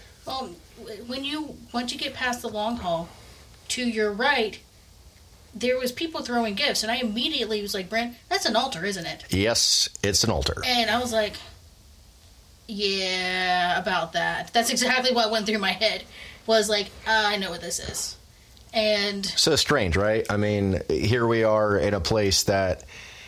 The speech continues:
Speaker 2: you know, it, it's, it's a bit confusing. It almost has an identity crisis to a certain degree.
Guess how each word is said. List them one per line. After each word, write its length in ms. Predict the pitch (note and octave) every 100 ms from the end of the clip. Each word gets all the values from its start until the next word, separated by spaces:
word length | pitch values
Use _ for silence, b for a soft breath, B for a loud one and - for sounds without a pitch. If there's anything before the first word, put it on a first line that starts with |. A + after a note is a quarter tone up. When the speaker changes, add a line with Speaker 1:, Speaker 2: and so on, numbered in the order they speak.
| B B B - - - -
Speaker 2:
you 240 | G2+ C3+
know, 400 | A#2+ G#2+ G2+ F2 -
it, 160 | F#2+ - -
it's, 340 | C#3+ - -
it's 160 | C#3 -
a 40 |
bit 180 | B2+ F3+
confusing. 580 | C#3+ G#2+ A2+ A#2+ F2 E2+
It 60 |
almost 240 | G2+ C3 -
has 140 | A2
an 80 | G2+
identity 440 | F#2 F2 G2 F#2 E2+
crisis 640 | F#2 F2+ F2+ E2+ - - - - -
to 160 | B2
a 40 | G#2+
certain 320 | - A2+ G2
degree. 360 | F2+ G#2 F#2